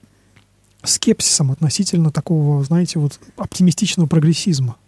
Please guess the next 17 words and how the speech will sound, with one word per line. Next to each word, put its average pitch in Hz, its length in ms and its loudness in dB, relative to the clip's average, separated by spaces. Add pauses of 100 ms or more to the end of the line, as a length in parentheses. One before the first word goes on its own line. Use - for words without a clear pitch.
(120)
такого - 340 -10
позитивного 165 640 4
взгляда 160 400 2
на 143 100 2
то, 147 140 -4
что - 120 -16
человек 160 360 -2
может 151 200 0
действительно 147 360 -4
природу 151 280 -2
покорить. 147 420 -2 (280)
Потому 165 200 4
что - 120 0
время 208 260 4
от 156 120 -2
времени 185 260 2
случаются 175 560 -2